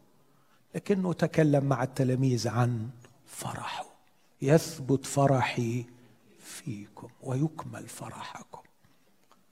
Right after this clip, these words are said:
أعتقد من السهل على الله أن يخلق إنسانًا فرحًا في عالم فرح.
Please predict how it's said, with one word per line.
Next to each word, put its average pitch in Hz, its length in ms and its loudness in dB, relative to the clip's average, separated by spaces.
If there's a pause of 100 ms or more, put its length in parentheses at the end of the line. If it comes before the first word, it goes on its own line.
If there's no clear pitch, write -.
(2000)
أعتقد 285 340 2
من 226 140 6
السهل 214 360 6
على 185 220 8
الله 180 380 6
أن 160 80 2
يخلق 175 400 2
إنسانًا 156 480 4
فرحًا 147 440 2
في 139 200 -2
عالم 131 360 2
فرح. - 640 -6